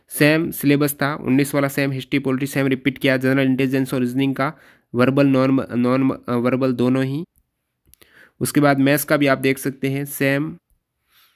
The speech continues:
हिंदी का, इंग्लिश का इन्होंने अलग कॉम्प्रिहेंशन दे दिया। जैसे हिंदी का देखेंगे,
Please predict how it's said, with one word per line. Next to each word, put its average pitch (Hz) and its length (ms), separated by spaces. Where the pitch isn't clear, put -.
हिंदी 151 300
का, 156 280
इंग्लिश 139 380
का 151 120
इन्होंने 135 300
अलग 143 380
कॉम्प्रिहेंशन 131 560
दे 131 120
दिया। 135 220
जैसे 135 260
हिंदी 135 280
का 147 120
देखेंगे, 135 520